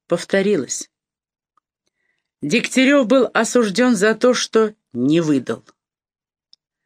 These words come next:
И на этот раз заговора не было. Это засвидетельствовал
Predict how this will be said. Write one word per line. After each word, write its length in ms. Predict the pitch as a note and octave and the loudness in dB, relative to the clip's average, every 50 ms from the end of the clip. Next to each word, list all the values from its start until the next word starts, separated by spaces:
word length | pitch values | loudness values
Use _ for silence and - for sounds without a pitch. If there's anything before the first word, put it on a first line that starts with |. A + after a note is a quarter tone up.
| _ _ _ _ _ _ _ _ - | _ _ _ _ _ _ _ _ 0
И 160 | A3 C4 C4+ | 2 4 6
на 240 | C4+ C#4+ C#4+ C#4+ D4 | 6 6 4 4 2
этот 340 | D4+ D4+ D4+ D4+ C#4+ - - | 2 2 2 2 0 0 2
раз 240 | C4 C4 B3 A#3+ F#3 | 2 2 0 0 -2
заговора 580 | F#3 F#3 A3+ A3+ A3+ - A3 F#3 F#3+ F#3 F#3 | -2 -2 0 0 0 0 0 0 0 0 0
не 240 | F3+ F3 E3+ D3+ C#3 | 0 0 0 0 -2
было. 320 | - - - - - - _ _ _ _ _ | -4 -6 -10 -10 -12 -16 _ _ _ _ _
Это 300 | - E3+ G#3 G#3+ - A#3 | -2 0 0 2 2 0
засвидетельствовал 1200 | F3+ F3 A3 G#3+ - F3+ G3 E3 D#3 G3 G#3+ G#3+ G#3+ A3+ G#3+ - - - - G3 F#3+ G3 G#3 - - | 0 0 -2 -4 -2 -6 -6 -2 -2 -2 -2 0 -2 -2 -2 -2 -4 -4 -2 -2 0 -2 -2 -4 -8